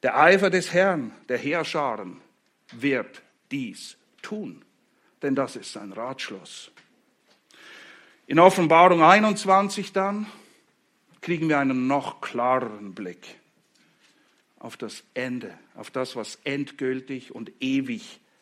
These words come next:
sein wird. Und das führt uns zum vierten und letzten Punkt, nämlich die Krone,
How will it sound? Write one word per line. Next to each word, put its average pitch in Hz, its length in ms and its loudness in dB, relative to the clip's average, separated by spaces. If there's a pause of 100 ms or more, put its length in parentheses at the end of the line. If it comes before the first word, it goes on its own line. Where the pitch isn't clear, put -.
sein 120 460 -6
wird. 123 380 -2 (340)
Und 120 120 -10
das 131 180 -2
führt 147 400 2
uns 135 340 2
zum 117 320 -4 (380)
vierten 143 440 -4
und 117 120 -4
letzten 123 420 -4
Punkt, 123 420 -6
nämlich 120 300 -8
die 113 120 -16
Krone, 143 500 -6